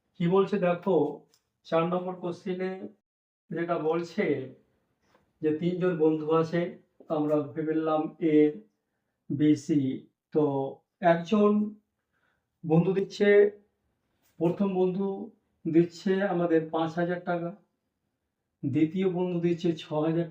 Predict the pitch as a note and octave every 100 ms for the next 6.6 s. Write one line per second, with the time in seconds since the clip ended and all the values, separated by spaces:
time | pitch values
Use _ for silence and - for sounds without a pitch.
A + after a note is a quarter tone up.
0 | F3 E3+ E3+ - _ _ _ _ _ _
1 | _ _ _ _ _ _ _ _ _ -
2 | F#3 G#3+ E3+ C3 B2 A#2+ - _ _ _
3 | _ _ _ _ - F3 F#3+ A3 G#3+ F3+
4 | F3 D#3+ D#3 - C3+ C3 - _ _ _
5 | _ _ _ _ _ _ - D3 - C#3
6 | B2+ B2+ - A#2+ -